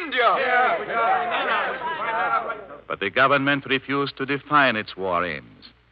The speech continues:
Speaker 2: Nehru fought on, and in the great Bombay demonstration of August nineteen forty-two, he was arrested again. Now, for months, I have watched him here in imprisonment.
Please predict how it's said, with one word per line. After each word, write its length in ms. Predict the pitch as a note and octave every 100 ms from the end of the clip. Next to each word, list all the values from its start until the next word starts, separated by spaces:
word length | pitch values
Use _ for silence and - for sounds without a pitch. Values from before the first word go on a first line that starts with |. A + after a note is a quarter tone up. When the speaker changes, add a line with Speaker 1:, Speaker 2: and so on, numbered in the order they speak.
| _ -
Speaker 2:
Nehru 380 | B2+ D3+ D#3+ D#3+ -
fought 220 | D#3 D3+
on, 400 | D3 G#2+ D2 A#1+ - _ _ _ _ -
and 140 | C3
in 100 | C3+
the 100 | C3+
great 320 | A#2 E3 F3 -
Bombay 380 | E3 D#3+ D3+
demonstration 720 | B2+ C#3+ D3 - C#3+ B2+ G2 F#2+
of 80 | F#2+
August 360 | C#3+ B2+ F#2+ - _ _
nineteen 500 | - C3+ D3+ D#3 D#3 C#3+
forty-two, 640 | C#3+ C#3+ C#3 - G2 C#2+ - _ _ _ -
he 80 | F#2+
was 160 | F#2
arrested 460 | G2 A2 A2+ - G2+
again. 340 | F#2 F#2 C2+ - _ _ _ _ _ _ -
Now, 460 | A#2 C3+ D3+ D#3 C#3+ _
for 140 | B2+
months, 280 | A#2+ B2+ - _ _ _ _ _ _ -
I 100 | G2+
have 220 | G#2+ F#2
watched 300 | B2 A2+ -
him 160 | E2+ D#2+
here 220 | D#2+ G2+
in 100 | G2+
imprisonment. 640 | G2 F#2+ F#2 D2+ C2 C2+